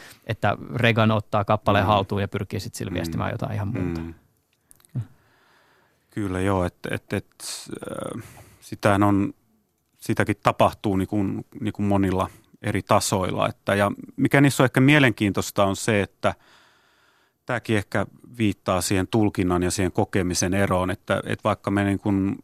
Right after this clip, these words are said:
Speaker 2: sanotaan tosta, ju-, ju-, just tosta,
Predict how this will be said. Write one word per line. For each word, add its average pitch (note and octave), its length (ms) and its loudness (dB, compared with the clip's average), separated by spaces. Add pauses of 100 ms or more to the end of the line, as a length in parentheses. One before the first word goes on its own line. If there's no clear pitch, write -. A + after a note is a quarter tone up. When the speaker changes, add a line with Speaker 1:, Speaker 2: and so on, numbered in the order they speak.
(120)
Speaker 2:
sanotaan G2 340 -2
tosta, - 400 -2 (600)
ju-, - 800 -12
ju-, G#2 140 -6 (160)
just - 220 -8
tosta, - 340 -4